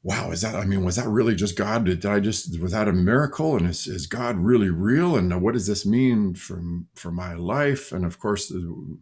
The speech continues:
you know, the timing, um, uh, I was really, really beginning to realize that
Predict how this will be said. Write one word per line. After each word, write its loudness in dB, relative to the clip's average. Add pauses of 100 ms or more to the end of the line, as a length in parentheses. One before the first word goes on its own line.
you -4
know, -2
the -4
timing, 2
um, -2
uh, -4
I -4
was -4
really, 4
really 0
beginning -4
to -4
realize -2
that -6